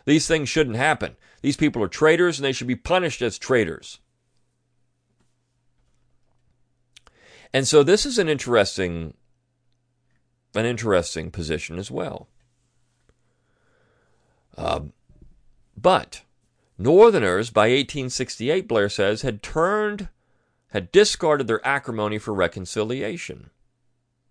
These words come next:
Um, and this is the interesting part of,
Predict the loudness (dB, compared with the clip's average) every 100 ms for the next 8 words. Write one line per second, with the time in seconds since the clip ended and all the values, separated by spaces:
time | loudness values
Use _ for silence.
0 | _ _ _ _ _ _ _ _ _ _
1 | _ _ _ _ _ _ _ _ _ _
2 | _ _ _ _ _ _ -6 -4 -4 -6
3 | -14 _ _ _ _ _ _ _ _ _
4 | _ _ _ _ _ _ _ _ _ _
5 | -2 0 0 -4 -10 _ _ _ _ _
6 | _ _ _ _ _ _ 0 4 4 2
7 | 0 0 0 0 2 2 2 -4 -2 0
8 | 2 2